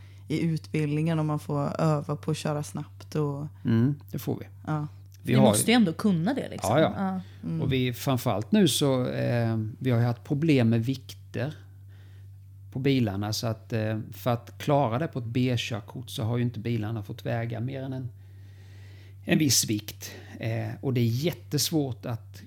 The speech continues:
Speaker 2: klara det på grund av att vi har så mycket grejer i bilarna. Så nu i Kronobergs län så, eh, ska alla då som inte har körkort med tyngre behörighet skaffa sig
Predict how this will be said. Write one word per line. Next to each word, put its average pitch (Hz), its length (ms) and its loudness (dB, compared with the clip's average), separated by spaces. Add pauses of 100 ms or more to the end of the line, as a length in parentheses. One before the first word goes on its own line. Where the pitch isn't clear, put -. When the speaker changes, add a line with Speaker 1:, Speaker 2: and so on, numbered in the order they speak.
Speaker 2:
klara 135 440 0
det 143 260 -2
på 139 80 -8
grund 123 280 0
av 113 80 -2
att 110 180 -8
vi 123 40 -4
har 110 180 -2
så 110 140 -8
mycket 113 240 -8
grejer 117 280 -6
i 113 40 -6
bilarna. 117 480 -6 (580)
Så - 160 -8
nu 131 360 0
i 170 320 -4
Kronobergs 151 520 0
län 143 240 2
så, 123 460 -2
eh, 117 360 -2 (600)
ska - 220 -6
alla 127 420 -2
då 139 180 -2
som 123 180 -4
inte 120 200 -6
har 110 360 -6 (160)
körkort - 760 -10 (260)
med 113 200 -8
tyngre 117 420 -4
behörighet 113 800 -8 (500)
skaffa 113 300 -6
sig 135 360 -4